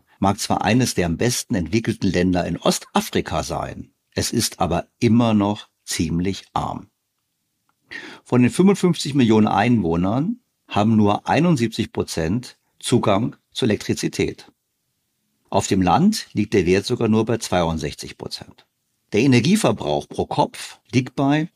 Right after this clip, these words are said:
rund einhundertsechsundfünfzig Kilowattstunden pro Jahr. In Europa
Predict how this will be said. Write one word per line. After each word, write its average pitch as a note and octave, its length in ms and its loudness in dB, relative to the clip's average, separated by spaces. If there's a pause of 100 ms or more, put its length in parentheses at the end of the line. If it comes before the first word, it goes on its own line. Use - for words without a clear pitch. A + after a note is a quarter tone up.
rund C3+ 400 2
einhundertsechsundfünfzig G#2 1600 0
Kilowattstunden F2+ 1160 -2
pro C#3+ 180 -4
Jahr. - 380 -4 (1040)
In G2 100 2
Europa F#2+ 640 2